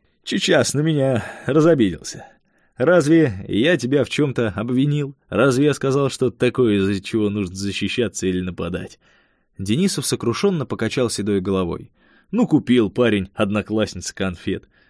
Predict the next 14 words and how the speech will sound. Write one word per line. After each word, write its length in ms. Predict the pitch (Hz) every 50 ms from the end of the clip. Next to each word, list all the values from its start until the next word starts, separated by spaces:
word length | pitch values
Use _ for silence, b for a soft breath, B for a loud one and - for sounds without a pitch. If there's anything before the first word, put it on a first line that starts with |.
| _ -
Что 280 | - - - 269 226
же 120 | - 170 180
в 80 | 156
этом 180 | 120 123 123 117
плохого? 640 | - - 147 147 - - - 117 101 87 76 - - b b b b b
Я 240 | 107 135 170 233 247
другого 420 | 196 208 233 196 220 226 185 139
понять 360 | - - 104 101 95 92 87 -
не 60 | 101
могу. 320 | 104 107 104 87 73 - _ _ _ _ -
Барабан-то 880 | 123 117 123 151 156 151 143 131 131 135 180 180 156 139 120 - 127
тут 200 | 120 127 101 -
при 140 | - 120 120
чём?» 380 | 107 - - 104 90 95 92